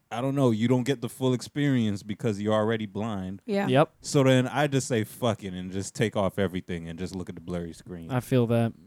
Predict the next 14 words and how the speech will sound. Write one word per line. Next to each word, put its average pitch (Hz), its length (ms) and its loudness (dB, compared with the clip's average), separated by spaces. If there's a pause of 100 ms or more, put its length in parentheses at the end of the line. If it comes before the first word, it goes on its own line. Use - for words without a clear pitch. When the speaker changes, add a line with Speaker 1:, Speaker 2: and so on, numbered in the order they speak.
Speaker 3:
I 131 140 0
feel 151 240 2
that. 117 280 4 (360)
Speaker 1:
<laughs> - 340 -8
Speaker 2:
Where 226 160 6
do 233 80 4
you 240 80 4
go 214 140 2
to 220 80 0
get 220 100 -4
your 202 140 -2
eyes 196 180 -4
checked? - 440 -8 (1000)
Speaker 1:
I - 40 -16